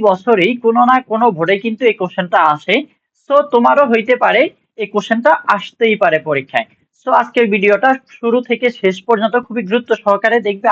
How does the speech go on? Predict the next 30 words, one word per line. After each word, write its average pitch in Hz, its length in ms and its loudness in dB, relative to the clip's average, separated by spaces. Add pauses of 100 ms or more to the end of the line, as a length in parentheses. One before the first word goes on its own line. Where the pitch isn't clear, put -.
আশা 196 280 -2
করি 196 180 0 (640)
এই 302 100 4 (200)
সংক্রান্ত 202 440 0 (160)
সমস্যায় 180 480 0
বা - 80 4 (120)
এই 247 80 2 (140)
সংক্রান্ত 202 420 -2 (140)
প্রোগ্রামে 170 440 -2 (680)
আর 262 100 2 (160)
কোনো 220 160 2 (140)
সমস্যা 175 420 -2
তোমার 208 200 2 (460)
থাকবে 196 340 -2
না। 113 60 0 (580)
So, 302 80 0 (140)
দেখো, 190 200 0 (100)
আমরা 262 140 2 (100)
প্রথমেই, 247 420 -2 (420)
আহ, 196 280 2
যদি 208 140 2 (100)
আলোচনায় 180 460 0
শুরু 185 180 0 (320)
করি, 180 180 2 (480)
তো 240 60 -4 (140)
so 269 80 -2 (120)
দেখো, 185 180 -2 (100)
এখানে 262 280 -2
প্রথমে 262 300 0
আছে 269 120 0